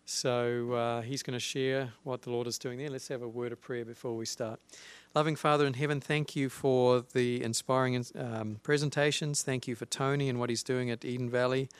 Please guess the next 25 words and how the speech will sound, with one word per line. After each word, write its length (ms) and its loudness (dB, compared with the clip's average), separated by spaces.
As 280 -6
we 100 0
listen 480 -2
to 400 -2
the 100 -2
report, 640 0
we 100 0
pray 300 0
that, 300 -6
uh, 80 0
you'll 260 -2
further 400 2
inspire 480 2
us 260 -2
in 240 -6
the 80 -2
work 280 -2
that 180 -8
you've 180 -2
given 240 -2
us. 360 -6
In 120 -6
Jesus' 400 -4
name, 260 -10
amen. 360 -12